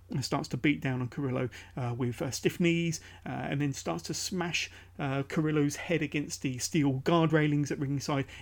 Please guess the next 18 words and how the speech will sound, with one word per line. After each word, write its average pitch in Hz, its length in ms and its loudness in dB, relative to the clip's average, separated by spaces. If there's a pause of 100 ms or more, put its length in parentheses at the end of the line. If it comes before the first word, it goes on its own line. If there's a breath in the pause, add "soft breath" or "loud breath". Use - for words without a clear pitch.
and 143 160 0
even 143 280 2
into 139 340 -2
the 123 100 -4
crowd. 143 380 2 (760)
The 147 100 2
referee 147 280 2
calls 151 300 0
for - 60 -2
the 135 80 2
bell 147 220 4
to - 100 -8
put - 160 -4
an 131 60 -4
end 135 140 -2
to - 120 -14
this - 180 -10
match, 185 360 0